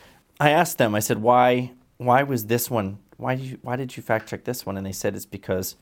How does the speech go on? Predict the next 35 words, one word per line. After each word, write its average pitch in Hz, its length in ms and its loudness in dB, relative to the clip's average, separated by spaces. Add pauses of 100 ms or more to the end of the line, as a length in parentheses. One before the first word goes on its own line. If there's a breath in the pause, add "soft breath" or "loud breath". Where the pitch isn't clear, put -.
(180)
well, 98 320 4 (220)
they 117 140 0
didn't 110 200 2
say 104 200 0
it, 85 240 -8
this 110 180 -4
one 101 100 -4
in 95 80 -6
particular. 95 400 -8
They 98 100 -6
just 101 180 -8
said, 90 240 0 (680 soft breath)
"In 113 200 -2
general, 104 340 2
the 98 100 0
reason 107 420 -4
that 98 100 -8
we 104 80 -6
fact 98 320 -6
check 98 180 -8
articles 90 500 -6
is 92 80 -12
because 92 300 -12
we 95 80 -10
get 90 120 -6
a 85 40 -6
lot 82 180 -2
of 82 60 -8
reports - 480 -6
from 90 160 -10
people 85 300 -10
who 90 80 -8
are - 120 -8
asking 87 380 -6
us, - 180 -12